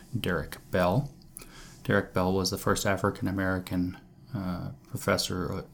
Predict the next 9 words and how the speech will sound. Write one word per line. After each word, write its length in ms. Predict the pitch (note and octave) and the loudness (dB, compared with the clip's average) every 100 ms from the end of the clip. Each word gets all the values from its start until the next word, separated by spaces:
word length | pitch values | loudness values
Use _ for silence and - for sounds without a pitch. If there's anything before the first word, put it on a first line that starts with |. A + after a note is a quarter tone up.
| - | -8
at 180 | G2+ F2+ | -6 -6
Harvard 320 | F#2 G2 - | -2 -2 0
Law, 380 | F2+ A2 C3+ C3+ - - - - - | 0 4 4 4 -4 -16 -14 -14 -10
tenured 380 | - G#2 G2 F#2 | 0 2 2 0
professor 440 | - G2 - F#2 | -4 -2 -2 -4
at 100 | F2+ | -2
Harvard 260 | G#2 G2 G2+ | 0 0 2
Law, 200 | G2+ A2 - - - - - - | 0 -2 -10 -20 -18 -20 -10 0
and 600 | G2+ F#2+ F#2+ F#2+ F2+ | 4 6 6 4 2